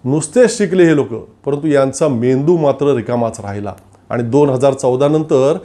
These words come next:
त्या सगळ्या रिकाम्या डोक्यामध्ये धर्मांधतेचा सगळा कचरा भरला गेला.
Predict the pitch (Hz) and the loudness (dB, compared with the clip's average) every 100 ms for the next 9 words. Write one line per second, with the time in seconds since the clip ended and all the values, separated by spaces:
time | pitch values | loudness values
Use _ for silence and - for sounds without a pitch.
0 | - - - 135 131 135 139 135 127 151 | -16 -20 0 0 2 2 2 2 2 2
1 | 156 143 135 131 139 151 123 135 113 110 | 2 2 2 2 -2 0 -2 -2 -4 -4
2 | 123 151 147 139 127 139 131 123 127 123 | 0 0 2 0 0 -4 -4 -4 -4 -6
3 | - 123 113 104 107 101 104 | -4 -2 -2 -4 -8 -6 -8